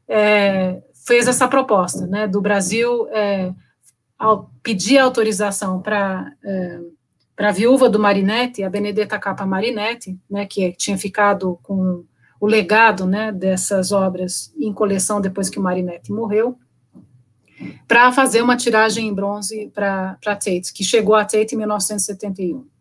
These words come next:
né. É, um dado relevante é que a obra vem, ah, quer dizer, é vendida pro Brasil depois de uma tentativa da Benedetta Capa Marinetti vender essas obras, né, esses três gessos que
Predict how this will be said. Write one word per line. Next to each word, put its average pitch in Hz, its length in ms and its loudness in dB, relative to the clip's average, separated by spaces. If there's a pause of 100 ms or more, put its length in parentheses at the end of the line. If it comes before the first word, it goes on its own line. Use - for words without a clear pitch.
né. 196 180 -8 (560)
É, 202 540 2 (100)
um 240 140 0
dado 233 300 4
relevante 226 640 2
é 208 80 2
que 220 420 -4 (300)
a 208 160 4
obra 240 320 6
vem, 233 560 2
ah, 196 420 -6
quer 202 120 -12
dizer, 190 140 -4
é 196 60 -2
vendida 226 540 0
pro 214 140 -2
Brasil 202 420 2
depois 233 320 2
de 226 60 -8
uma 233 120 -2
tentativa 240 840 0
da 220 160 -2
Benedetta 226 500 2
Capa 214 260 -2
Marinetti 202 680 -2
vender 233 420 6
essas 247 380 4
obras, 185 360 -2
né, 202 100 -6
esses 202 260 -4
três 240 360 0
gessos 202 600 -2
que 185 360 -6